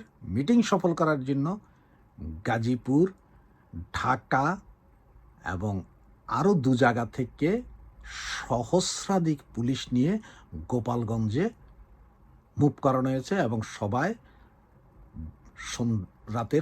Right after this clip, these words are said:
সাড়ে তিনটার ভেতরে সমস্ত পুলিশ পুরো গোপালগঞ্জ এলাকায় হবে। তা আমার যা ধারণা, তাতে এদের জনসভায় মিটিংয়ের চেয়ে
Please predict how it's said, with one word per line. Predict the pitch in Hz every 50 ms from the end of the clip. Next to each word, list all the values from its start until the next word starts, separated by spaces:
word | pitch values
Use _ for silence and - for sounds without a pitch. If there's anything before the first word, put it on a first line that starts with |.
| 165 160
সাড়ে | - - - - 107 104 123 117
তিনটার | - 165 156 139 - 139 120 110
ভেতরে | 95 110 107 - 120 139 175 208
সমস্ত | 202 - - 127 123 117 110 - - 127 110 - - -
পুলিশ | 131 151 202 220 214 -
পুরো | - - - 113
গোপালগঞ্জ | 95 85 85 117 113 107 117 117 113 104 110 107 104 104
এলাকায় | 98 104 107 107 - 175 220 240 - - - - - - - - - - - -
হবে। | - - 127 120 117 156 202 214 - - - - - - - _ -
তা | -
আমার | - 90 95 110 127 135 139 127 113 - - - 123
যা | 110 156 147 123
ধারণা, | - - 127 147 170 180 202 226 247 247 - - - -
তাতে | 107 104 104 - 175 214 247 - - - - - -
এদের | - 113 127 147 156 - 107
জনসভায় | 104 135 135 143 151 139 - 180 175 208 226 247 247 - - - - - -
মিটিংয়ের | 117 143 165 - - 190 196 202 202 185 -
চেয়ে | - - 214 247